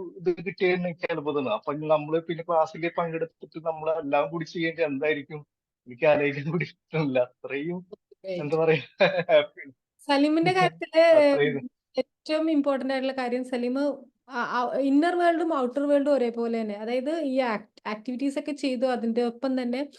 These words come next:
Speaker 2: സലീം ആക്ഷൻ എടുത്തു എന്നുള്ളതാണ്. വ്യക്തമായ ഒരു പ്ലാനോട്
Speaker 1: അതെ,
Speaker 2: കൂടി. എനിക്ക്
Speaker 1: അതെ, അതെ,
Speaker 2: ഓർമ്മയുണ്ട് ആ
Speaker 1: അതെ,
Speaker 2: ഷോ
Speaker 1: അതെ.
Speaker 2: തുടങ്ങിയാൽ ലേലത്തിൽ കിട്ടണം എന്ന് പറഞ്ഞിട്ട്
Speaker 1: ആ,
Speaker 2: ആദ്യം
Speaker 1: അതെ, അതെ, അതെ.
Speaker 2: അന്ന്
Speaker 1: ആ,
Speaker 2: തുടങ്ങിയിട്ട്
Speaker 1: അതെ.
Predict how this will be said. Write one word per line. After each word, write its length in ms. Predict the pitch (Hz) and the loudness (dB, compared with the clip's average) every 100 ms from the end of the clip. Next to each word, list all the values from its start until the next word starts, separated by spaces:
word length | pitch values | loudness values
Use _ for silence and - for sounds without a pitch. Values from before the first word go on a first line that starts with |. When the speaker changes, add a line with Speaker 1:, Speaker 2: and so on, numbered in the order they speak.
| - | -14
Speaker 2:
സലീം 280 | - 320 311 | -2 0 2
ആക്ഷൻ 440 | 320 240 - 320 311 | 2 0 -2 0 0
എടുത്തു 200 | 269 254 | 2 0
എന്നുള്ളതാണ്. 440 | 226 202 185 175 - | 0 0 -6 -10 -8
വ്യക്തമായ 460 | 220 220 285 277 277 | -8 -2 0 2 2
ഒരു 60 | |
പ്ലാനോട് 560 | 285 285 233 233 240 247 | 0 -2 0 0 0 -2
Speaker 1:
അതെ, 80 | 240 | 0
Speaker 2:
കൂടി. 200 | 240 226 | -2 -2
എനിക്ക് 300 | 247 - 247 | -4 -8 -6
Speaker 1:
അതെ, 140 | 262 | 2
അതെ, 20 | |
Speaker 2:
ഓർമ്മയുണ്ട് 380 | 277 262 277 254 | 2 2 -4 -6
ആ 80 | 240 | -6
Speaker 1:
അതെ, 100 | 247 | -6
Speaker 2:
ഷോ 100 | 254 | -10
Speaker 1:
അതെ. 200 | 240 226 | -14 -12
Speaker 2:
തുടങ്ങിയാൽ 500 | - 247 233 240 240 | -4 -4 -2 -2 -2
ലേലത്തിൽ 380 | 240 226 226 247 | 0 -2 -2 0
കിട്ടണം 300 | 254 254 233 | 0 2 2
എന്ന് 140 | 247 | 2
പറഞ്ഞിട്ട് 320 | 247 233 233 | 2 2 0
Speaker 1:
ആ, 120 | 247 220 | 0 0
Speaker 2:
ആദ്യം 260 | 233 240 | 2 2
Speaker 1:
അതെ, 880 | 233 - - - 185 160 139 127 123 | 0 -8 -20 -20 -14 -4 -2 -2 -4
അതെ, 140 | 113 | -10
അതെ. 80 | 120 - - _ - | -12 -16 -20 _ -4
Speaker 2:
അന്ന് 160 | 269 339 | -2 2
Speaker 1:
ആ, 100 | - | 0
Speaker 2:
തുടങ്ങിയിട്ട് 480 | 240 330 320 320 | 0 -4 -10 -8
Speaker 1:
അതെ. 160 | 381 381 | -8 -8